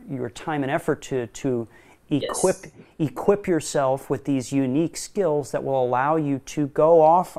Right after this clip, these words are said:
Speaker 1: on your own and dream
Speaker 2: Yes.
Speaker 1: up your own ideas and,
Speaker 2: Yes, right.
Speaker 1: and make those ideas into reality.
Speaker 2: Yes. So, uh, yeah, I think, yeah, the first inspiration was fism, the World Championship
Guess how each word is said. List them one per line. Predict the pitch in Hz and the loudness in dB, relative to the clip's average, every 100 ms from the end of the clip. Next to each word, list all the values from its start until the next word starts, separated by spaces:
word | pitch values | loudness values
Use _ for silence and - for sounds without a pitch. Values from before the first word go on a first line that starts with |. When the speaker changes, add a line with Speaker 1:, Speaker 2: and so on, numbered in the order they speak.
| - | -4
Speaker 1:
on | 185 180 | -2 2
your | 147 | 2
own | 180 240 123 110 - _ _ | 2 0 -2 -8 -18 _ _
and | 147 143 127 120 | -8 -4 -4 -4
dream | 127 131 185 | -4 0 2
Speaker 2:
Yes. | 196 | 2
Speaker 1:
up | 196 - 160 | 2 -2 0
your | 131 120 | 2 4
own | 165 185 | 2 2
ideas | 180 160 175 156 - - - - _ _ _ _ _ | -4 -6 -4 -4 -6 -14 -18 -20 _ _ _ _ _
and, | 131 127 | -8 -4
Speaker 2:
Yes, | 117 120 - | -2 -4 -6
right. | 107 - _ _ _ | -10 -12 _ _ _
Speaker 1:
and | 135 127 | -6 -2
make | 135 170 160 | 0 0 2
those | 160 143 | 0 0
ideas | 135 135 131 135 135 156 | -2 -2 -2 0 0 -2
into | 135 135 143 135 139 | -4 -2 0 0 0
reality. | 127 135 156 170 208 139 - - _ _ _ _ _ _ _ _ _ | -2 2 4 4 2 0 -4 -16 _ _ _ _ _ _ _ _ _
Speaker 2:
Yes. | - - - - - - - - | -8 -8 -6 -6 -8 -14 -12 -2
So, | 285 247 | 0 0
uh, | 240 240 226 | 0 -2 -2
yeah, | 208 | -4
I | 175 | -4
think, | - 226 - _ | -8 -12 -14 _
yeah, | 202 180 | -4 -4
the | 165 156 - | -4 -10 -8
first | 277 311 220 | -8 -8 -12
inspiration | 196 190 - 185 190 160 151 143 151 156 | -14 -14 -10 -6 -4 -6 -10 -12 -18 -14
was | 139 143 143 131 - - | -8 -6 -6 -8 -14 -8
fism, | 196 170 104 98 _ - | -2 -2 -4 -14 _ -12
the | 131 | -6
World | 147 147 | -4 -4
Championship | 156 147 151 - | -6 -6 -8 -10